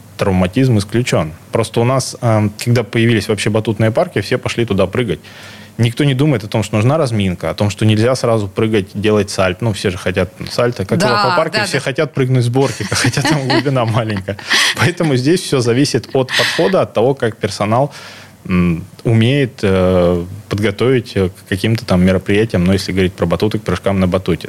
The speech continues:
Speaker 1: То есть это же все-таки спортивный тренажер.
Speaker 2: Ну, то есть вы понимаете, что... Это я сейчас нашим слушателям говорю, да, что тут в-, огромный вопрос в профессионализме, э,
Speaker 1: Персонала,
Speaker 2: сотрудника.
Speaker 1: да.
Speaker 2: Да, персонала.
Speaker 1: Да. И
Speaker 2: Хорошо.
Speaker 1: на это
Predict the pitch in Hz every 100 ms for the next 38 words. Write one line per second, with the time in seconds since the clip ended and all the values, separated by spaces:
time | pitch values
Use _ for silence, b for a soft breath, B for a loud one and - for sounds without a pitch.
0 | - 92 - - 101 101 98 101 - -
1 | 135 139 95 80 - 87 85 80 - B
2 | B B B B B B B - 190 185
3 | 202 214 220 220 214 208 208 202 208 233
4 | 233 262 247 202 185 - - 208 208 190
5 | B - 151 202 208 190 220 208 226 254
6 | 202 185 175 165 175 175 143 196 254 -
7 | 190 214 214 - 170 170 - - 190 185
8 | 262 220 175 175 175 247 370 - - -
9 | 202 - 208 190 190 202 269 277 233 220
10 | 214 B B - 180 185 185 175 208 196
11 | 165 113 95 90 117 110 - 180 165 180
12 | - 226 214 185 151 - B B B B
13 | B B B - - 240 247 123 123 123
14 | 131 143